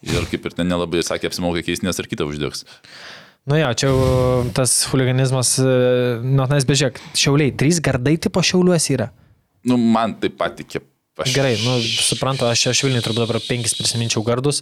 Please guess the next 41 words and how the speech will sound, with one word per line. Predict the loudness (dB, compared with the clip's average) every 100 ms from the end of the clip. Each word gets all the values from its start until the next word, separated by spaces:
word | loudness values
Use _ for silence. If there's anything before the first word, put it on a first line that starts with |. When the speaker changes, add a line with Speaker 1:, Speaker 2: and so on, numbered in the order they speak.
| -6
Speaker 1:
Ne, | -6 -6
nu, | -8 -12
tai, | -12 -12
tai | -8 -4
čia, | -4 -4
čia, | -6 -6
čia | -8 -6
daugiau, | -4 -4
kiek | -6
prie | -8
kiekvienos | -4 -4 -2
Speaker 2:
Jo, | 0 2 2
Speaker 1:
mokyklos | 0
Speaker 2:
bet, | -2
Speaker 1:
gardas. | 0 2 0
Speaker 2:
e, |
nu, | 0
tiek | -2 0
gal | 0 0
gardai, | 0 0 -2 -2
bet | -4 -4
čia | -2
trys | -2 0
Šiauliai | 0 0 -2
nėra | -2
mažas | -2 -2 -2
miestas. | -4 -4 -6 -10 _
Trys | 0 0 0
tai |
čia, | -2 0 0
nu, | -2 -2 -2 -2
mizeri | -2 -2 -4
čia. | -6 -4 -6 -10 -8
Ta | -4
prasme, | -2 -2 -2
trys | 0 2 0 0
galėtų | 0 0 0 -2
būt | -2 -2
Telšiuos, | -2 0 0 0 -2
sakyčiau, | -4 -2 -2
okei. | -2 -4 -4